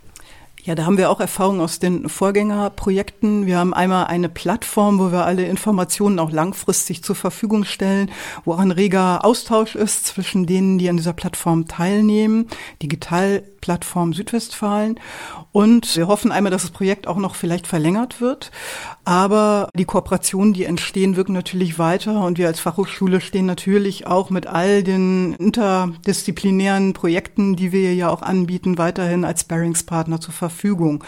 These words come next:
Aber ich bin auch gewiss, dass Strukturen etabliert werden, die sich dann auch selbst tragen. Also, dass wir was bewegen,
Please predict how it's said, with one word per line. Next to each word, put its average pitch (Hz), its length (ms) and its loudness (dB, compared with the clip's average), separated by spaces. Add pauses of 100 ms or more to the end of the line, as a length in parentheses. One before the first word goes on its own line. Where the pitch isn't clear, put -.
(420)
Aber 175 280 2 (100)
ich - 140 -8
bin 214 120 6
auch 202 100 0
gewiss, 214 340 2
dass 196 140 -4
Strukturen 254 760 2
etabliert 208 600 0
werden, 208 380 4 (440)
die 180 140 2
sich 185 200 -2
dann 175 160 0
auch 175 120 -4
selbst 180 400 0
tragen. 190 440 2
Also, 170 200 0
dass 175 200 -4
wir 196 60 -2
was 196 160 0
bewegen, 220 640 2